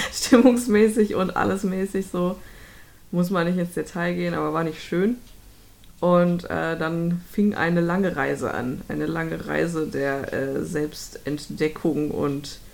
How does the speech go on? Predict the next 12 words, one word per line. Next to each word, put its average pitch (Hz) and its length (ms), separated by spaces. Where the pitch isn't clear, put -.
Suchen 196 680
und 143 400
Graben 180 800
und 147 380
Auseinandernehmen 175 1120
und 156 160
Steine 175 500
umdrehen 170 580
in 165 120
meinem 170 280
Gehirn 185 520
und 160 320